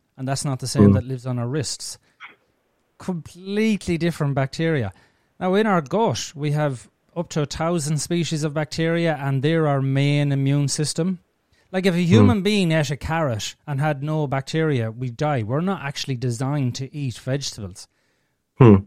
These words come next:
Speaker 1: But they love vegetables 'cause they eat the fibre of the vegetables, but they kinda need a host to chew on it.
Speaker 2: Interesting.
Speaker 1: 'Cause they don't have teeth. So, uh, i-, if, if any, if any human being had no bacteria in their gut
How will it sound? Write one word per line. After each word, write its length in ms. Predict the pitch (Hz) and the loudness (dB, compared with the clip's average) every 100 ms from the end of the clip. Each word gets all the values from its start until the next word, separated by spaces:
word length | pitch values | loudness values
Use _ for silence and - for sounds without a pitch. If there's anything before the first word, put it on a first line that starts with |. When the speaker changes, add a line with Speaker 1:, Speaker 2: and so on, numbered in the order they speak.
| - | -4
Speaker 1:
But 220 | 160 - | -12 -6
they 220 | 180 196 | -2 0
love 280 | 180 202 196 | 2 0 0
vegetables 600 | 156 139 117 117 127 131 | -2 -2 -4 -6 -6 -6
'cause 220 | - 135 | -6 -6
they 160 | 127 143 | -2 0
eat 160 | 160 151 | -2 -4
the 60 | |
fibre 680 | 131 - - 180 208 175 135 | -12 -12 -6 -2 -2 0 0
of 160 | 120 - | -2 -4
the 80 | 120 | -6
vegetables, 560 | 127 123 - 120 117 | -4 -4 -6 -6 -6
but 200 | - 131 | -6 -6
they 100 | 147 | -4
kinda 340 | - 160 165 147 | -4 -2 -2 0
need 240 | 151 143 | 0 0
a 80 | 131 | -2
host 640 | - 165 160 139 - - _ _ _ _ _ | -2 -2 0 -2 -4 -12 _ _ _ _ _
to 100 | - | -14
chew 320 | - - 175 | -4 0 2
on 140 | 127 101 | 2 -2
it. 200 | 80 - - - _ _ _ - - - - - | -10 -18 -20 -20 _ _ _ -18 -18 -20 -4 2
Speaker 2:
Interesting. 580 | 101 - 135 - 90 | 4 4 2 4 4
Speaker 1:
'Cause 140 | 87 139 | 4 -2
they 100 | 135 | -2
don't 220 | 156 151 | -2 0
have 200 | 135 123 | -2 -4
teeth. 380 | - 190 127 - - - _ _ _ _ | -4 -2 -2 -4 -14 -20 _ _ _ _
So, 300 | - 233 226 | -6 0 4
uh, 140 | 180 160 | 4 0
i-, 380 | - 220 226 208 226 | -8 -10 -10 -4 -2
if, 200 | 247 - - | -2 -6 -10
if 220 | 247 240 | -6 -4
any, 360 | 214 220 220 185 | -2 0 0 0
if 240 | 180 180 | -2 -4
any 200 | 220 262 | 0 2
human 340 | 214 233 214 180 | 2 4 2 2
being 220 | 190 180 | 2 2
had 220 | 156 139 | 0 0
no 180 | 165 165 | -2 0
bacteria 640 | 143 139 - 160 156 131 | -2 -4 -2 0 2 2
in 100 | 123 | 0
their 120 | 120 | -2
gut 420 | 110 156 113 - | -4 -4 -4 -8